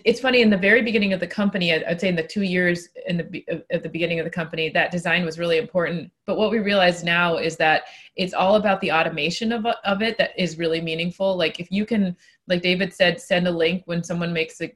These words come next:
a reservation, and the link includes, um, a, a link to the guidebook, and, um, the,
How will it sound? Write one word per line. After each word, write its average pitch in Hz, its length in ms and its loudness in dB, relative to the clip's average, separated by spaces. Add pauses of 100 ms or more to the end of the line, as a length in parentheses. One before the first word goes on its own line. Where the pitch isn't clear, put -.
a 160 80 -4
reservation, 160 760 -2
and 170 160 -4
the 160 60 -6
link 156 260 -8
includes, 160 540 -8 (120)
um, 156 380 -4
a, - 140 -6 (160)
a - 40 -6
link 165 260 -8
to 170 100 -8
the 147 100 -6
guidebook, 160 580 -2
and, 160 280 -6 (420)
um, 160 300 -4
the, 165 120 -12